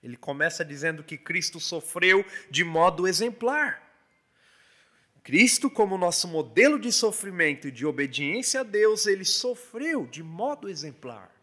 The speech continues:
No versículo vinte e um, ele diz: "Porquanto para isso mesmo foste chamados, para que também Cristo, Cristo, porque também Cristo sofreu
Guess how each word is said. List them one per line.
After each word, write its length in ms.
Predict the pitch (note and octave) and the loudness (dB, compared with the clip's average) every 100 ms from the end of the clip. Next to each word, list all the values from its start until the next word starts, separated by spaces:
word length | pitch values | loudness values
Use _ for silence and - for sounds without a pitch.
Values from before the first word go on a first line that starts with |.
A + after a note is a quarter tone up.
| _ _ _ | _ _ _
No 80 | C3+ | -10
versículo 560 | D3 - D3 - C3 | -8 -6 -8 -10 -12
vinte 320 | A2+ A#2+ - | -12 -12 -10
e 40 | A#2+ | -10
um, 120 | G#2+ G2+ _ _ _ _ _ _ _ _ _ _ _ | -14 -20 _ _ _ _ _ _ _ _ _ _ _
ele 200 | C#3 A#2+ | -14 -14
diz: 520 | G#2 A2+ F2+ - - _ _ _ _ _ | -12 -14 -14 -18 -20 _ _ _ _ _
"Porquanto 680 | A2+ A2+ - D#3+ F3 E3 | -16 -12 -4 -2 -4 -6
para 320 | E3 B2+ A#2+ C3+ | -14 -12 -6 -4
isso 280 | G#3 - | -4 -6
mesmo 400 | G3+ F3+ E3+ D#3+ | -8 -4 -4 -6
foste 360 | D#3 - D#3+ - | -12 -10 -10 -6
chamados, 800 | - E3 E3+ D3 A2 - - - _ _ _ _ _ _ _ | -6 -8 -6 -4 -4 -8 -20 -20 _ _ _ _ _ _ _
para 180 | A#2+ B2 | -6 -6
que 140 | - | -8
também 340 | - B2 B2 | -10 -6 -6
Cristo, 460 | A#2+ B2+ A#2+ - A#2+ - - _ _ _ _ _ - | -8 -12 -14 -16 -20 -20 -20 _ _ _ _ _ -10
Cristo, 460 | B2+ B2+ - - _ _ _ _ _ _ - - _ _ - | -6 -6 -8 -16 _ _ _ _ _ _ -18 -18 _ _ -14
porque 260 | B2+ D3+ | -12 -10
também 440 | C#3 C3+ A#2+ B2+ A#2 | -10 -6 -4 -4 -6
Cristo 520 | - D3 D#3 - G#2 | -6 -4 -4 -6 -12
sofreu 720 | - D#3 - - C#3 B2+ G#2+ | -12 -10 -10 -6 -2 -2 -4